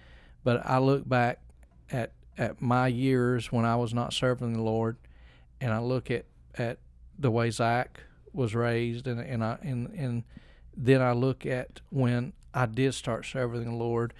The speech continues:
and I'm just thankful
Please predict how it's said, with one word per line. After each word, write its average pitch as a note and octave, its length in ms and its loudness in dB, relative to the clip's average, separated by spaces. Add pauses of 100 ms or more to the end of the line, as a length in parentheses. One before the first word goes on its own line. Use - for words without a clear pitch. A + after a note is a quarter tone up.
(480)
and B2 380 2 (1500)
I'm C3 160 4
just C3 240 0
thankful A#2 540 -4